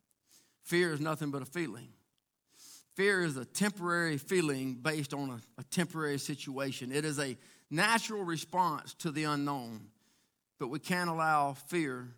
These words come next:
to control our decisions. I'm, I'm, I'm done. I'm almost to the end, but note takers, I got one for you. Y'all ready? You're gonna wanna write this one down. Fear is a tool that the enemy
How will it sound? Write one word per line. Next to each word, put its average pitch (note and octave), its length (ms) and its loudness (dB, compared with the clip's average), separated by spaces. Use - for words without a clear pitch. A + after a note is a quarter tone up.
to D3 80 -12
control C#3 420 -6
our B2 120 -2
decisions. A#2 680 -10
I'm, C#3 200 -2
I'm, C3+ 280 -6
I'm A#2+ 140 -12
done. D3+ 260 -2
I'm A#2+ 120 -6
almost C#3 300 -6
to C3+ 40 -16
the D3 240 -6
end, B2+ 200 -6
but A2+ 100 -12
note C#3 240 -6
takers, C#3+ 300 -4
I C3+ 60 -6
got C#3 240 0
one B2 140 -12
for B2+ 220 -10
you. B2 60 -4
Y'all B2+ 200 -6
ready? C#3+ 360 -4
You're A#2 80 -18
gonna C#3+ 200 -2
wanna C#3+ 120 -2
write C#3+ 200 2
this C#3+ 160 -6
one C3+ 80 -4
down. C3+ 440 -6
Fear G#3 440 0
is D#3+ 140 2
a D3+ 60 -2
tool C#3 580 -4
that C#3+ 180 -4
the C#3+ 80 -8
enemy D3+ 640 2